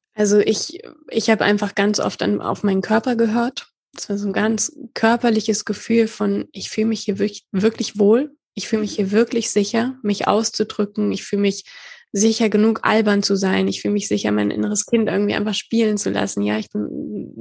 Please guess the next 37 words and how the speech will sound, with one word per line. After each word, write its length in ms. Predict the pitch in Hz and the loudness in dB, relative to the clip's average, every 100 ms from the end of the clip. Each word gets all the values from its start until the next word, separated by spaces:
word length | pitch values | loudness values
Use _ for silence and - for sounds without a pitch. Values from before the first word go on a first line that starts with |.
| 196 | 0
so 180 | 220 - | 2 2
oft 280 | 220 - | 0 0
so 120 | - 214 | -2 0
albern 460 | - 214 202 196 | 2 2 2 2
und 120 | 202 | 2
<laughs> 20 | 190 | -2
so, 200 | - - - - - 277 - | -2 -4 -4 -12 -10 -12 -8
so 260 | 190 240 | 0 0
kindisch 480 | 247 269 247 226 190 | 2 2 4 4 2
in 140 | 175 190 | 0 0
dieser 200 | 202 185 | 0 4
Beziehung, 680 | 254 - - 254 208 262 302 - - - - | 2 2 0 0 0 -2 -8 -16 -16 -14 -6
was 220 | 214 - | -4 0
mir 240 | 240 240 | 2 2
einfach 260 | 147 220 208 | 2 -2 -6
Freude 480 | - 220 226 262 208 | 0 2 4 4 2
macht, 460 | 175 - 190 - | -2 -4 -8 -8
ja. 180 | 196 202 | -4 -4
Also 300 | 214 214 196 | -4 -4 -4
ich, 100 | 196 _ _ _ | -6 _ _ _
ich 60 | - | 0
mag 260 | 220 220 202 | 2 2 2
meine 240 | 175 - | 0 0
alberne 380 | - 185 185 190 | -2 0 -2 -2
Seite, 300 | 196 190 202 | -4 -4 -4
auch 80 | 202 | -2
wenn 120 | 202 | -2
sie 100 | 202 | -2
sehr, 320 | 196 202 214 - | -2 -4 -6 -6
sehr 180 | - | -4
komisch 380 | 190 - 202 196 | -2 0 2 2
und 200 | - 190 | -2 -2
auch 160 | - - | -2 0
anstrengend 500 | 208 220 - 170 190 | 0 0 -2 -2 0
ist 180 | 180 - | -2 0
<laughs> 140 | 208 | 2
teilweise. 580 | 254 - - - - | 0 0 -6 -6 -6